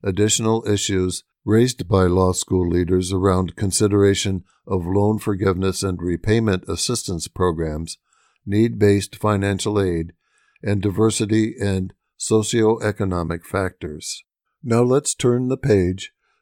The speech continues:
to the Cedar Valley section. Changes eyed in Regent funding. Lawmakers to focus on retaining graduates within the Iowa workforce. This story comes to us from the Gazette, journalist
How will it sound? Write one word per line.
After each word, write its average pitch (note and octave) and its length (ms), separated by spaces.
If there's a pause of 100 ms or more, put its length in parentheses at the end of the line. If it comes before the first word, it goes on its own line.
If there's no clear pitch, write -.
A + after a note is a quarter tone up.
(120)
to B2 120
the A2 100
Cedar A2+ 320
Valley A2 340
section. F2 600 (320)
Changes G#2+ 680
eyed F#2+ 480
in G2+ 280
Regent G2+ 460
funding. F2+ 540 (320)
Lawmakers A2 640
to B2 120
focus G#2+ 480
on G#2 260
retaining G#2 600
graduates F#2 640 (220)
within A2+ 320
the A#2 160
Iowa G2 460
workforce. E2+ 840 (360)
This A#2+ 160
story G2+ 360
comes G2 340
to G2 180
us F#2 160
from F#2 300
the F2 100
Gazette, F2+ 480 (460)
journalist G2+ 600